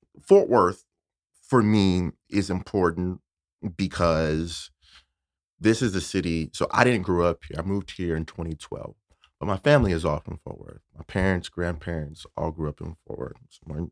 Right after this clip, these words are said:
my grandparents are in their late eighties, nineties, um, and grew up on these same streets that I get to, to do business. And for me, driver-wise, like, it's,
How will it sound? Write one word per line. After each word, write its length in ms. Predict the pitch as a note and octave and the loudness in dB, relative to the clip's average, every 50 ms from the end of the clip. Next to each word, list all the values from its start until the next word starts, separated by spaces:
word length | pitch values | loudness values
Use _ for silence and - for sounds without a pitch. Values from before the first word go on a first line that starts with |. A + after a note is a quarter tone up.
| - _ _ _ _ _ | -14 _ _ _ _ _
my 120 | - F#2 F#2+ | -6 -6 -4
grandparents 840 | F#2 F#2 G2 G2+ F#2+ F#2 - - - G2+ F#2 F#2+ F#2 F2 E2+ - - - | -4 -4 -4 -4 -4 -4 -8 -8 -8 -6 -6 -6 -6 -8 -10 -14 -16 -14
are 420 | - E2+ E2 E2 E2+ E2+ E2+ F2 F2 _ _ _ _ _ _ | -12 -12 -10 -10 -10 -12 -12 -12 -14 _ _ _ _ _ _
in 120 | F2+ E2+ | -8 -6
their 340 | E2+ E2+ D#2+ E2 D#2 B1+ - - _ _ _ _ - | -4 -2 -2 -2 -4 -6 -8 -12 _ _ _ _ -12
late 180 | - - - - | -12 -12 -8 -6
eighties, 480 | - F2+ F#2 E2+ F2+ F2+ E2+ D#2+ - | -4 -4 -4 -4 -6 -6 -8 -10 -12
nineties, 500 | E2+ E2+ F2+ F#2 F#2 F#2 E2+ E2+ E2+ - _ _ _ _ _ _ _ - - _ _ - - - - - | -8 -4 -4 -2 -2 -2 -4 -6 -10 -12 _ _ _ _ _ _ _ -20 -20 _ _ -20 -20 -20 -8 -2
um, 420 | - E2+ E2+ D#2+ D#2+ D#2+ D#2 D#2 G1+ | 0 0 2 2 0 -2 -2 -2 0
and 200 | D#2 F#2+ F#2 E2+ | 0 0 0 0
grew 280 | F#2 G#2 B2+ D3 A#2+ | 0 0 2 4 4
up 220 | B2+ D3 - - _ _ _ _ _ _ - | 4 4 2 0 _ _ _ _ _ _ -12
on 120 | E2 F2 | -12 -10
these 340 | F2+ F2 F2 F2 F2+ - - _ _ _ _ _ - | -8 -8 -8 -10 -12 -14 -18 _ _ _ _ _ -16
same 680 | - - - - E2 F#2 G2+ G2 G2 G2 G2 F#2+ F#2 _ _ _ | -14 -12 -8 -6 -4 -4 -4 -4 -6 -8 -12 -18 -20 _ _ _
streets 600 | - - - - - A2+ D3+ C#3+ - - - - _ _ | -16 -16 -16 -12 -10 -8 -8 -8 -10 -14 -20 -20 _ _
that 320 | F2 F2 E2 E2 D2+ - - _ _ | -2 -2 -2 -2 -4 -8 -12 _ _
I 460 | - - D#2+ D2+ D#2 E2 E2 C#2+ - - _ _ _ _ _ _ - _ _ _ _ | -6 -4 -4 -2 -4 -4 -6 -8 -10 -14 _ _ _ _ _ _ -20 _ _ _ _
get 220 | F2+ F2 - - | -4 -4 -4 -4
to, 280 | - E2+ E2+ E2+ D#2 C#2+ - _ | -6 -4 -4 -4 -4 -6 -10 _
to 100 | - F#2+ | -14 -10
do 160 | F2 E2+ E2 | -8 -8 -8
business. 560 | D2 - F2+ G2+ A2 - F2+ D#2+ - - - _ _ _ - - - - - - - - - - - _ | -4 -4 -4 -4 -4 -6 -8 -10 -10 -12 -18 _ _ _ -18 -18 -18 -18 -20 -20 -18 -18 -18 -18 -12 _
And 160 | - A#2+ A2 - | -6 -6 -4 -4
for 120 | - F#2+ | -4 -4
me, 500 | G#2 A#2+ E3+ G#3 G3 D3+ A#2+ A2 G#2 G2+ | -2 -2 0 2 2 2 2 2 0 -2
driver-wise, 920 | F#2+ - A2 A#2+ E3 F#3+ F#3 A#2 G2+ F#2 F#2 F2+ F2+ F2+ F#2 F#2+ F#2 F2+ - | -4 -2 -2 0 0 0 0 2 2 2 2 2 0 0 0 0 -2 -2 -4
like, 240 | F#2 F2+ D#2+ D2+ C#2+ - _ _ _ _ _ _ _ _ | -4 -4 -4 -4 -6 -10 _ _ _ _ _ _ _ _
it's, 240 | - - - - | -16 -16 -16 -20